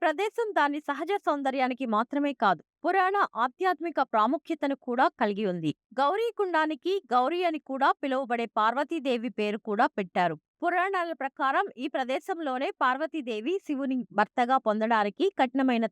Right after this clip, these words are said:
తపస్సు చేసింది. శివుడి కోపం కారణంగా ఈ ప్రదేశంలో గణేశుని తలను ఖండించారని, అనంతరం అతనికి ఏనుగు తలను పెట్టి పునర్జన్మనిచ్చారని నమ్ముతారు. ఈ కారణంగా గౌరీకుండానికి పార్వతీదేవి గణేశునితో ముడిపడి ఉన్న పవిత్ర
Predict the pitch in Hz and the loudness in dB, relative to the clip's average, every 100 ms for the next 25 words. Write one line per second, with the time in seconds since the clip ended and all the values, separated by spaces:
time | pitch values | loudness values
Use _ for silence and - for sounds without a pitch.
0 | 202 - 220 240 - 170 - 175 160 - | 0 0 -2 -4 0 0 2 -2 -2 -4
1 | 349 370 427 - 285 320 349 320 247 247 | -4 -2 -2 -2 -2 -2 -4 -2 -2 -2
2 | 247 254 269 - 247 302 320 277 320 - | -4 -2 -2 -4 -2 0 2 2 -2 -2
3 | 320 294 320 254 262 359 359 311 247 226 | -2 0 0 0 0 -2 -2 -4 -2 0
4 | 214 254 285 - 220 247 262 277 220 202 | 0 -2 -2 -2 0 -2 -2 0 0 0
5 | 381 - _ - 254 370 403 440 403 - | -4 -8 _ 0 2 2 2 2 2 2
6 | 269 339 320 254 233 285 370 403 339 302 | 2 2 0 -2 0 0 0 2 2 2
7 | 285 240 226 349 392 285 269 285 330 311 | 0 -2 0 0 2 2 2 2 2 2
8 | 269 226 - 254 220 208 277 - 196 208 | 2 -2 0 0 0 -2 -4 -2 0 0
9 | 202 226 - - _ - 349 - 330 349 | 2 4 2 0 _ -6 -6 0 0 0
10 | 415 403 403 262 269 359 403 381 330 294 | -4 0 0 2 0 0 -4 -6 -4 -4
11 | 269 330 392 285 247 285 330 320 226 220 | -4 -6 -4 0 0 -2 -6 -6 -6 -4
12 | 349 427 247 254 311 - 330 311 262 294 | -6 -2 -2 -2 -4 -4 -6 -4 -2 -2
13 | 240 247 240 240 220 226 269 - - 277 | -4 -2 -4 -2 -6 -2 -2 -4 0 0
14 | 392 427 | 0 -4